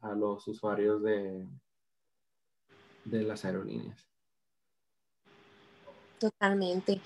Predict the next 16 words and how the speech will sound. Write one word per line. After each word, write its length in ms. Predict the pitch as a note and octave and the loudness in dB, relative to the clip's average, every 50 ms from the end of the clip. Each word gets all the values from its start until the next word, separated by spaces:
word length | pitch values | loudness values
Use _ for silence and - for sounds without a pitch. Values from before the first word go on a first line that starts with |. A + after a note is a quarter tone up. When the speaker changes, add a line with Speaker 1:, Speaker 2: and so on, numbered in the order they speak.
| - - - - - - - - | -6 -4 -4 -2 -2 -4 2 8
Speaker 2:
Oye, 320 | - C4 C#4 C4 C#4 C4+ | 10 12 12 12 12 12
fíjate 340 | A3+ B3+ - D4+ - - E4 | 10 8 6 4 2 0 2
que 120 | - - C4+ | 8 10 10
ahorita 540 | A#3+ A3 G#3+ G#3 - - C4+ C#4+ D4+ C#4+ - - | 10 10 10 8 8 10 10 10 10 8 8 8
iba 440 | B3 A#3+ A#3+ A#3 A#3+ B3 C4+ D4 - - | 10 12 12 12 12 12 12 10 8 8
a 120 | C4 C4 | 6 8
mencionar 1000 | B3+ A#3+ A#3 A3+ - - A3 G#3 G3+ G3+ G3+ G#3 A3+ A#3+ A#3+ A#3+ A#3+ B3+ D4 E4 - _ _ _ _ _ _ - | 8 8 8 6 6 2 2 4 6 8 8 10 10 8 6 6 6 8 8 8 6 _ _ _ _ _ _ 8
otro 280 | - A#3+ A#3 - C4 C4+ | 8 8 10 12 10 10
ejemplo 200 | B3+ - - _ _ _ _ _ _ _ _ _ _ _ _ _ _ _ _ | 10 8 -2 _ _ _ _ _ _ _ _ _ _ _ _ _ _ _ _
que, 800 | - B3 A#3+ A#3 A3+ A3 G#3+ G#3 G3 F#3+ F#3 F#3 F3+ F3+ F3+ - - - - - - - - - | 10 10 12 12 12 10 8 8 6 4 4 4 2 2 0 -2 -6 -12 -20 -20 -20 -4 4 8
este, 1160 | G#3 A3 A3 G#3 - - - - G#3+ G#3 G#3 G3+ G3+ G3+ G3+ G3+ G3+ G3 F#3+ F#3+ F#3+ F#3 F3+ F#3 - - - - - - - - - - - - - - - - - - - - - - - - - | 10 10 10 10 6 4 6 8 10 10 10 8 6 4 2 2 4 6 6 6 6 4 2 0 -4 -8 -14 -18 -20 -20 -20 -20 -20 -20 -10 -6 -6 -6 -6 -8 -16 -18 -18 -20 -20 -20 -20 2 8
de 80 | - A#3+ | 10 12
algo 220 | A3+ A3 A#3+ C4 | 12 12 12 10
que 100 | C4 - | 8 4
estabas 400 | D4+ - - A3+ G#3+ A3+ A#3 - | -2 2 6 8 8 8 6 6
platicando, 760 | - - C#4 C#4 - A#3 - - G3 F#3+ G3 G#3 B3 D#4+ G#4+ | 4 4 4 4 4 0 0 2 2 4 6 8 10 10 10